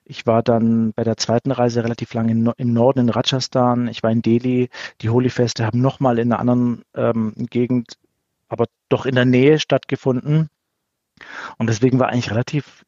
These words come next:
klar für mich, wenn ich über Indien berichte, ähm, so wie das eben viele andere große Fotografen schon gemacht haben,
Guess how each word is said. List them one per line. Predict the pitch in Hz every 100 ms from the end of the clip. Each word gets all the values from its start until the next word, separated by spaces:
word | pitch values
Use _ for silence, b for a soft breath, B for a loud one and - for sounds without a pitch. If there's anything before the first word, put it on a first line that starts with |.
| _
klar | - 110 95 135 185
für | 175
mich, | 156 156 -
wenn | 131 139
ich | 131
über | 110
Indien | 131 147 127
berichte, | 117 135 - 143 170 202 B B B B _
ähm, | 135 123 120 117 104
so | 131 117
wie | 131
das | 117
eben | 113 120 123
viele | - 135 127
andere | 123 151 123
große | 113 - 147 196 135
Fotografen | - 123 - 104 - 127
schon | 117
gemacht | 104 113 131 -
haben, | 110 107 143